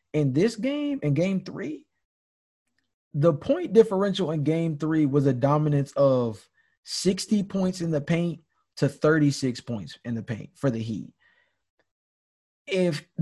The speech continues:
if you tell me that Boston can outscore Miami in the paint, point blank range, within ten feet of the basket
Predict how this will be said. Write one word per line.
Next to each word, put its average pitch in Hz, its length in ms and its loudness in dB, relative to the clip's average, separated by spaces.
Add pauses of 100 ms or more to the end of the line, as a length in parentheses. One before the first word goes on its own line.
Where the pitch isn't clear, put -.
(180)
if 151 120 4
you 277 140 8
tell 185 180 6
me 190 120 10
that 131 240 4
Boston 143 400 4
can 143 240 2
outscore 139 840 0
Miami 135 720 2
in 156 320 4
the 127 160 2
paint, 151 400 0 (320)
point 156 340 2
blank 143 300 2
range, 147 560 0
within 143 400 2
ten 147 280 2
feet 143 240 0
of 120 100 0
the 113 80 -4
basket 143 640 -4